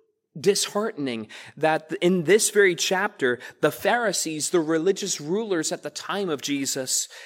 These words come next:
had taken a rule that was meant to give people rest, namely the Sabbath, and used it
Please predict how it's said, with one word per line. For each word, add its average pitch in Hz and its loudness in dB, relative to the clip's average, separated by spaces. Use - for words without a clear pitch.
had 156 -4
taken 226 0
a 170 4
rule 151 0
that - -8
was 160 -4
meant 190 0
to 190 -2
give 175 0
people 156 -2
rest, - 0
namely 190 0
the 165 -4
Sabbath, 180 -4
and 160 0
used 208 0
it - 0